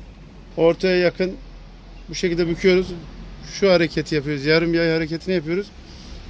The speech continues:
Sonra elimizdeki tığ ile sıfır altı numara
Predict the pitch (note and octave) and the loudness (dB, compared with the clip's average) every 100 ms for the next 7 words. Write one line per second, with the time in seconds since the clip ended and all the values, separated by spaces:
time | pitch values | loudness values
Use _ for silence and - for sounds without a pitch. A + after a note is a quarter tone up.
0 | - - G3+ F#3+ G3+ - - - - - | -10 4 8 8 6 2 -14 -16 -18 -20
1 | - - - - - - - - - - | -20 -20 -20 -20 -20 -20 -20 -20 -18 -18
2 | - E3+ F#3 F3+ F3+ F3 F3+ - G#3+ G3 | 2 4 4 4 2 2 -4 2 8 10
3 | E3+ F#3+ G#3+ - - - - - - - | 8 4 -2 -8 -20 -20 -20 -20 -20 -20
4 | - - - - - - - - - - | -20 -20 -20 -20 -20 -20 -18 -18 -18 -18
5 | - - - - - - - - - F3 | -18 -18 -20 -20 -20 -20 -18 -18 -6 0
6 | E3+ G3 E3+ F#3+ F3+ C#3+ | 4 4 2 2 4 4